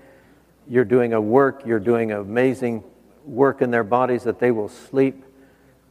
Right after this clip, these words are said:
deep sleep, sleep through the night without interruption, satisfying sleep. We rebuke the insomnia, we rebuke the interruption, and we put the blood of Jesus against anything that robs sleep.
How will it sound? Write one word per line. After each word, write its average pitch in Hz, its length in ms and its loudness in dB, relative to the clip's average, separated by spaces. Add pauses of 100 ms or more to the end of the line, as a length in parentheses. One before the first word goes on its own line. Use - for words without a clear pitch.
(200)
deep 139 260 4
sleep, 131 340 0 (2000)
sleep 143 360 0
through 147 180 0
the 135 80 -4
night 117 240 -2
without 113 320 -2
interruption, 117 600 -4 (640)
satisfying 123 680 -2
sleep. - 320 -14 (200)
We 139 200 4
rebuke 123 600 0
the 123 80 -8
insomnia, 143 580 -2
we 135 140 2
rebuke 127 400 0
the 127 100 -6
interruption, 143 680 -2 (520)
and 110 120 -2
we 143 120 4
put 143 200 2
the 113 80 0
blood 127 280 2
of 131 100 0
Jesus 104 340 -4
against 107 400 -6
anything 139 560 -4 (180)
that 107 120 -10
robs 117 300 -2
sleep. - 360 -10